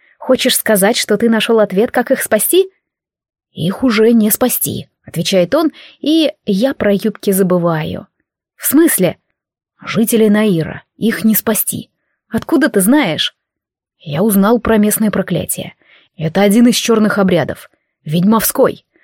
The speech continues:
Обратить его можно только с помощью светлой магии". "То есть спасение есть?" Алекс смотрит на меня, как на сумасшедшую.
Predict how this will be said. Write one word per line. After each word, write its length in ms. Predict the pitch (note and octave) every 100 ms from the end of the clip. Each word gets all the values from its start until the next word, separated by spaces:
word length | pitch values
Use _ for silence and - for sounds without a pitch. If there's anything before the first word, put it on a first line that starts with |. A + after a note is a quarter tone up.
| _
Обратить 500 | - D3+ F3+ A#3+ B3+
его 160 | A#3 A#3
можно 320 | A3 A#3 G#3+
только 240 | G#3 G3 G#3
с 80 |
помощью 480 | - A3 G#3 - G3
светлой 480 | - G3 A#3 F3 F3+
магии". 580 | G#3+ F#3+ D3 G#2+ - - _ _ _ _ _ _ _ _ -
"То 120 | A3
есть 300 | G#3+ G3+ - - -
спасение 640 | - A3+ D4 A3 G3 F3+
есть?" 360 | A3 F4 - - _ _ _ _ _ _
Алекс 420 | A#3 C4+ B3+ -
смотрит 380 | - A3+ B3+ G#3
на 60 | G3+
меня, 200 | G#3 C4
как 220 | A3+ -
на 60 | G#3+
сумасшедшую. 760 | A3 G#3 - C4+ - E3 C3